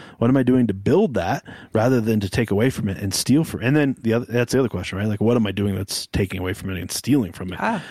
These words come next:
Speaker 1: Um, doing the opposite of what I'm doing. This is why gratitude matters so much, and we should dig into it. This is why, um, you know, paying attention to our actions, you know, dig into it.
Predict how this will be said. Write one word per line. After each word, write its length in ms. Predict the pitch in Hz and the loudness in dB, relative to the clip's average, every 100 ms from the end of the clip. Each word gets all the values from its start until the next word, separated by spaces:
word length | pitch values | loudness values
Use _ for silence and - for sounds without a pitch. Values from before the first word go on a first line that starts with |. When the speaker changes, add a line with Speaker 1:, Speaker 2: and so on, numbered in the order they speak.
| - - | -14 -4
Speaker 1:
Um, 420 | 101 92 101 110 - | -4 -2 -6 -10 -4
doing 180 | 104 98 | 0 0
the 100 | 95 | 2
opposite 440 | 120 - 107 98 | 2 2 0 -4
of 120 | 92 85 | -6 -8
what 180 | 87 - - - - - | -10 -14 -20 -20 -16 -8
I'm 180 | 110 | -6
doing. 220 | 104 104 131 | -2 0 2
This 120 | 160 | 2
is 60 | |
why 100 | 160 | 0
gratitude 500 | 143 135 143 151 143 | 2 2 2 2 0
matters 320 | 104 104 127 - | 0 -2 -2 -2
so 140 | 135 | 0
much, 260 | 135 135 117 | 0 0 0
and 100 | 113 | -2
we 60 | |
should 140 | 107 107 | -2 -2
dig 180 | 104 | 0
into 360 | 113 123 - 139 | 2 0 2 2
it. 120 | 135 | 2
This 160 | 110 117 | 0 -4
is 140 | 104 | 0
why, 300 | 120 113 110 - - - - | 2 2 -2 -8 -18 -14 -4
um, 380 | 117 113 123 - | -2 0 -4 -2
you 140 | 120 | -2
know, 80 | 110 | 0
paying 240 | - 123 | 0 2
attention 340 | 123 127 - 123 | 2 0 0 0
to 100 | 120 | 2
our 60 | |
actions, 800 | 95 104 117 - 127 120 110 - 117 | 0 -4 -4 0 2 4 0 -4 -4
you 140 | 113 | -2
know, 100 | 110 117 | -2 -2
dig 180 | 113 107 | -2 0
into 320 | 113 131 156 | 0 2 2
it. 180 | 139 | 2